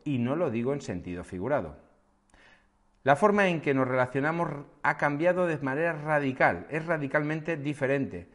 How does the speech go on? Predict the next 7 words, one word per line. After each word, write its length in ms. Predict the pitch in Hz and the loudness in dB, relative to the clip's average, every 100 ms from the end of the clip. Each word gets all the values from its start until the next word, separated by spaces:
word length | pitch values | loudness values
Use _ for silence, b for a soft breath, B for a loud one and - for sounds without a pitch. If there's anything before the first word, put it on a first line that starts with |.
| b - | b -4
Todo 240 | 160 180 | 0 0
se 120 | - | 0
ha 60 | 123 | -2
vuelto 440 | 98 104 95 90 95 | 0 -4 -4 -8 -4
digital 680 | 160 180 117 107 110 120 - B B B | -6 -4 -2 2 0 -2 -10 B B B
y 200 | 151 160 | -4 0
esto 600 | 175 175 - 175 233 - | 0 -2 -4 -4 -6 -20